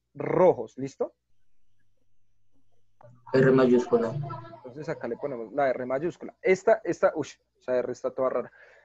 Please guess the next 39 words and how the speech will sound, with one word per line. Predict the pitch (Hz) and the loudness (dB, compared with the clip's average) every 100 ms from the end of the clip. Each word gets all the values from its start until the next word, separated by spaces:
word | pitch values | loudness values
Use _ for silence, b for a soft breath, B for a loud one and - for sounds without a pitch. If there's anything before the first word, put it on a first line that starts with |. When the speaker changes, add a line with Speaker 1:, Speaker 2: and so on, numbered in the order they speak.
| b - | b -2
Speaker 1:
Entonces, | 208 226 196 196 - | 4 4 4 2 2
acá, | 196 - 190 - _ _ _ _ _ - | 4 6 6 6 _ _ _ _ _ 0
eh, | 170 170 160 160 156 - _ _ _ - | 4 6 6 6 4 0 _ _ _ 2
vamos | 165 165 165 165 | 6 6 4 4
a, | 190 196 180 156 139 - | 6 8 6 4 0 0
a | 165 | 2
decir | 180 196 - 196 180 | 2 2 0 -2 -2
que | 175 151 | 2 4
este | 147 - 190 | 4 4 4
cruce, | 233 214 180 - | 4 4 2 6
a | 180 | 6
diferencia | 190 196 165 165 208 | 6 6 6 4 6
de | 220 | 6
los | 226 175 | 6 4
otros | 151 151 | 0 -2
que | - | -2
estábamos | 202 156 135 147 | -2 0 0 0
haciendo, | 185 180 202 135 156 _ _ _ _ | -2 0 -2 -2 -8 _ _ _ _
como | - 151 | -4 -2
el | 135 | 0
de | 135 | 0
las | 131 | 2
arvejas, | 175 175 156 160 _ _ _ - | 2 0 -2 -4 _ _ _ 2
este | 196 208 - 240 | 4 4 2 0
de | 254 247 | 4 4
acá | - 202 302 _ | 4 2 0 _
sí | _ - - 180 | _ -14 -2 2
es | 170 151 | 2 0
de | 180 | -4
caracteres | 196 185 - 135 123 | 0 -2 -2 -8 -6
sexuales. | - - - 214 139 - _ _ _ _ | -6 -4 0 2 0 -6 _ _ _ _
Por | 185 170 | 0 0
eso | 156 | 0
ponemos | - 180 151 185 - | -4 -2 -2 -6 -4
X | 160 - 175 | -4 -2 0
X | 196 240 226 - | 0 -2 -12 -4
y | 160 | -2
X | 131 - 143 139 | -2 -4 -8 -4
Y. | 139 | -4